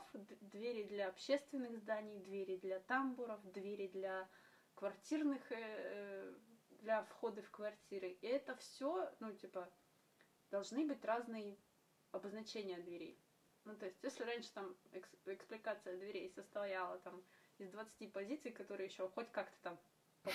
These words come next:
повторялись, <laughs> то теперь это все совершенно разные двери. Сколько у тебя там дверей на объекте, столько и будет разных обозначений, ну, максимум от силы там три-четыре их повторится.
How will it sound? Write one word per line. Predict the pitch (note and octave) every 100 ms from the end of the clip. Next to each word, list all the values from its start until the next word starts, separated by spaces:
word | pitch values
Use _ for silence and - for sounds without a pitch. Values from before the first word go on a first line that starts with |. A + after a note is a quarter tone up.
| -
повторялись, | - - C#4 D4 G#4 C4 B3 - - C4+ -
<laughs> | - - -
то | -
теперь | D#4+ A#3 - - -
это | C#4
все | - C#4+ A3+ - - -
совершенно | - C4+ - A3+ G#3
разные | A3+ A#3+ G#3+ F#3+ F#3+
двери. | A3+ F#4 C#4 G3+ - - - -
Сколько | - B3+ B3
у | G3+
тебя | G#3 G3+
там | F#3 G3
дверей | A3+ A3 F#3+
на | F#3+
объекте, | G3+ F#4+ - A#3
столько | - C#4 -
и | G#3
будет | G#3 A3+ -
разных | G3 G#3 F#3
обозначений, | F#3 F#3 F3+ F#3+ C#4 A#3
ну, | F#3 G3+
максимум | E3+ F3 - E3+ -
от | F#3
силы | - F3
там | - E3+
три-четыре | - G#3 G#3 - F#3 F3
их | F3+
повторится. | F#3 - - E3+ - -